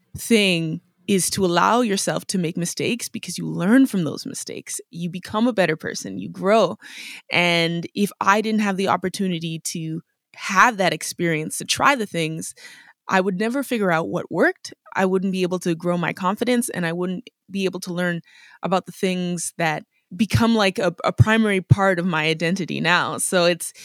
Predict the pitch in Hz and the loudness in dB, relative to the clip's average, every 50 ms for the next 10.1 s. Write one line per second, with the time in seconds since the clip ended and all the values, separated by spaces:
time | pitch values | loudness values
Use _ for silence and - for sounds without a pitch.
0 | - - - - - 196 220 226 247 285 277 262 - - 240 240 202 214 - - | -20 -20 -20 -14 0 2 2 4 4 4 2 2 2 2 2 2 2 0 -2 -2
1 | 214 202 202 202 190 196 - 180 190 202 240 269 339 339 - - - 247 220 233 | 0 0 0 0 -2 -4 -4 -2 -2 0 0 0 0 -2 -6 -6 -6 -6 -6 -4
2 | 240 247 247 233 - 254 - 262 254 247 - - _ _ 214 - 220 220 240 240 | -2 -2 -2 -2 -4 -6 -4 -4 -4 -4 -6 -8 _ _ -16 -12 -2 2 2 4
3 | 233 233 226 226 226 226 233 - _ _ _ _ _ _ 233 220 233 226 220 208 | 4 4 2 2 0 0 -2 -6 _ _ _ _ _ _ -2 0 2 2 2 0
4 | - 190 - 226 202 - 208 196 196 214 220 - - 240 240 247 302 349 - - | -2 -2 -2 -2 -2 0 0 0 0 0 0 0 0 2 2 2 2 0 -2 -6
5 | - - 185 180 175 175 180 175 170 156 180 175 170 190 185 185 175 196 185 180 | -4 -2 0 0 0 0 0 -2 -2 -4 -6 -4 -2 -2 -2 -2 0 0 0 -2
6 | - - - 202 175 165 170 170 165 160 - - - 170 165 165 165 165 165 - | -2 -2 -2 0 0 0 0 -2 -4 -6 -6 -6 -4 -4 -4 -4 -4 -4 -6 -2
7 | - 190 175 - 180 175 - - 175 - 175 - - - - 170 - - - 107 | -2 -2 -2 0 -2 -4 -4 -2 -4 -4 -4 -6 -10 -10 -10 -10 -8 -6 -6 -4
8 | - 233 214 - - _ - - - - - - _ _ _ 180 170 190 185 - | -4 -6 -6 -8 -12 _ -20 -20 -20 -20 -20 -20 _ _ _ -4 -2 -2 -2 -2
9 | 196 190 175 160 160 170 160 - - - 226 - - - - - - - - - | -2 -2 -2 0 0 -2 -2 -2 -2 -4 -6 -6 -6 -6 -8 -8 -8 -8 -8 -8
10 | - 330 | -10 -12